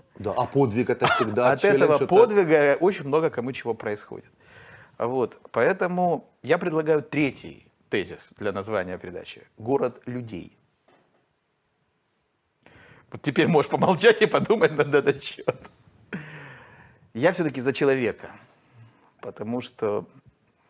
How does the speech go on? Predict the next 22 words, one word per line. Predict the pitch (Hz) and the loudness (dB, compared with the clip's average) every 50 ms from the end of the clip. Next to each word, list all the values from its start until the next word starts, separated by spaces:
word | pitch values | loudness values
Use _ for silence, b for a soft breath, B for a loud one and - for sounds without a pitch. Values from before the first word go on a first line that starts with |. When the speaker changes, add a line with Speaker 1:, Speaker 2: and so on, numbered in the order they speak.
| _ _ _ _ _ _ _ _ _ _ b b b b b b b _ - | _ _ _ _ _ _ _ _ _ _ b b b b b b b _ -6
Speaker 2:
мы | 110 127 | -6 -4
люди. | 123 120 117 104 95 - - - - _ _ _ _ b b b b b b b b b b b b | -4 -4 -6 -6 -8 -10 -14 -16 -18 _ _ _ _ b b b b b b b b b b b b
И | - 113 | -12 -12
пускай | 110 - 147 - - - 170 156 | -8 -8 -10 -10 -2 0 0 0
в | 131 135 | 2 0
этом | 139 127 - 110 110 | 0 0 0 -2 -2
нет | 123 123 113 - | -2 -4 -6 -6
ничего | 110 104 - - 117 110 107 | -8 -12 -8 -6 -4 -4 -2
героического, | 107 120 123 151 202 220 202 - 117 - - - - 90 90 - - - 110 _ _ _ _ _ _ _ _ _ _ | -2 0 0 0 -2 -4 -4 -8 -10 -12 -12 -20 -18 -16 -16 -16 -16 -18 -20 _ _ _ _ _ _ _ _ _ _
или | - 123 123 127 | -4 0 0 0
н-, | 120 127 117 | 0 -2 -6
пускай | - 127 - - 135 | -8 -10 -4 -2 -2
в | 123 | -2
этом | 113 - 101 107 | 0 -2 -4 -4
нет | 113 101 - - | -4 -8 -8 -6
подвига, | - 147 190 202 151 123 113 95 - - - 107 | 0 2 2 2 2 -2 -8 -8 -8 -10 -10 -8
но | 107 | -10
что-то | 110 - 131 120 127 | -10 -10 -8 -8 -8
героическое | 117 120 120 117 120 123 135 117 - - - 101 | -4 -2 -2 -2 -2 -4 -6 -10 -10 -8 -8 -8
быть | 98 110 113 98 | -6 -6 -8 -8
человеком | - 107 101 107 117 120 110 - 92 90 | -6 -6 -6 -4 -6 -6 -8 -8 -10 -10
есть. | 85 85 80 - _ | -10 -16 -18 -20 _